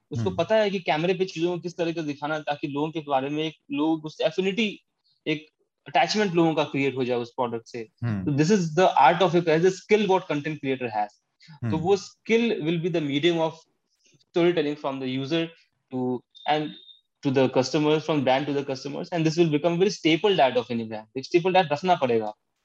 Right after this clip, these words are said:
Speaker 2: तो ये स्टोरी टेलिंग शॉर्ट फॉर्म में होगी या लॉन्ग फॉर्म में? क्योंकि मैं आपको
Speaker 1: दोनों
Speaker 2: बताऊं,
Speaker 1: होगी, शॉर्ट फॉर्म भी
Speaker 2: होंगे, क्योंकि मतलब ये लगता है कि
Speaker 1: या।
Speaker 2: जो हम यूट्यूबर्स हैं थोड़े, हमारा तो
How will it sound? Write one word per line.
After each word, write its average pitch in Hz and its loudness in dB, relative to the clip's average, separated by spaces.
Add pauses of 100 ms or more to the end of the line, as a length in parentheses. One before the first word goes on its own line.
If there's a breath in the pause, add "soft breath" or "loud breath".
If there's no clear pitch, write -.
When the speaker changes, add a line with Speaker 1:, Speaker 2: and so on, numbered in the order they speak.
(640)
Speaker 2:
तो 127 2
ये 131 2
स्टोरी 131 0
टेलिंग 131 -2
शॉर्ट 117 -4
फॉर्म 120 -4
में 123 -6
होगी 135 -2
या 147 -2
लॉन्ग 104 -4
फॉर्म 98 -8
में? 95 -10
क्योंकि 131 -2 (380 loud breath)
मैं 120 0
आपको 123 -2
Speaker 1:
दोनों 139 2
Speaker 2:
बताऊं, 170 4
Speaker 1:
होगी, 113 0
शॉर्ट 156 0
फॉर्म 170 -2
भी 160 -2 (460)
Speaker 2:
होंगे, 131 0
क्योंकि 127 -4
मतलब 151 2
ये 156 2
लगता 147 -2
है 156 -2
कि 151 -4
Speaker 1:
या। 117 0
Speaker 2:
जो 131 2
हम 151 2
यूट्यूबर्स 135 -2
हैं 120 -4
थोड़े, 120 -4 (520 soft breath)
हमारा 123 0
तो 151 -2